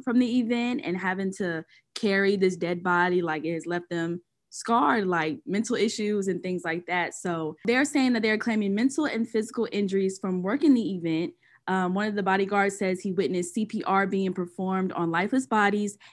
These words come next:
and pulled a person from a crowd crush who ended up dying. So that lawsuit, they're asking for another million dollars in damages.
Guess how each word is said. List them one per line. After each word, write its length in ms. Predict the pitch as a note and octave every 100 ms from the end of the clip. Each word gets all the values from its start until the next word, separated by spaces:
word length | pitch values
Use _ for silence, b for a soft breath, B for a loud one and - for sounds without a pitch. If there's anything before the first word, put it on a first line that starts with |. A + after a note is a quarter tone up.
| B
and 120 | G3
pulled 200 | G3 B3
a 40 | D4+
person 320 | B3 A#3 A3+
from 140 | A3+
a 80 | G#3+
crowd 420 | F#3+ G3 F#3 F#3 F#3+
crush 380 | G3+ F3+ F3
who 120 | - -
ended 240 | F#3+ F#3
up 180 | E3 D#3 -
dying. 640 | F3 F3+ E3+ D3+ B2 A2 - _ _
So 160 | - F3+
that 280 | G#3 D4 B3+
lawsuit, 480 | A3+ A3 A3+ G#3
they're 100 | G3+
asking 480 | F#3 E3+ F#3 G3 F#3 F3+
for 180 | F3+ F3
another 380 | F3 C4+ C4 G3+
million 380 | F3+ G3 F#3+
dollars 440 | F3+ E3 D#3+ D#3+ D#3
in 140 | D#3+
damages. 840 | E3 D3 A#2 - G1+ - - -